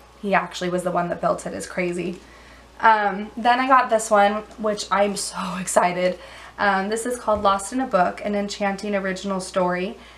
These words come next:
and it's Beauty and the Beast. So this one says, "Smart bookish Belle, a captive in the Beast castle,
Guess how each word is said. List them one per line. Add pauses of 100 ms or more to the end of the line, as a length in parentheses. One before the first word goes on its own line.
(140)
and
it's
Beauty
and
the
Beast. (840)
So
this
one
says, (460)
"Smart
bookish
Belle,
a
captive
in
the
Beast
castle,